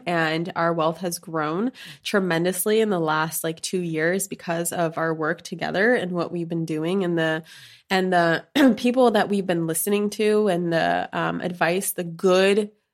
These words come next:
the genuinely good advice that we've been getting, not just advice from, like, financial brokers, you know, who are great people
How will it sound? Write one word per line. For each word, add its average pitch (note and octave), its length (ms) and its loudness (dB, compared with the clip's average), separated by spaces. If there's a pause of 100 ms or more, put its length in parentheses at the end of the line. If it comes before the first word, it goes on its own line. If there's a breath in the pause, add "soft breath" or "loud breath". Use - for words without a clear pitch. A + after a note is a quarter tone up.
(120)
the G3+ 80 -2
genuinely G#3+ 720 2
good F3 220 0
advice D#3+ 380 -2
that - 120 -8
we've E3+ 140 -8
been E3 160 -4
getting, F3 320 -4
not F3 200 2
just G#3+ 200 -2
advice G3+ 480 2
from, G#3 180 0
like, G3 180 0
financial G3 540 -2
brokers, D#3+ 760 -2 (380 loud breath)
you C#4 80 2
know, C#4 160 6
who C4+ 140 0
are C4 160 6
great G#3 580 0
people F#3+ 680 0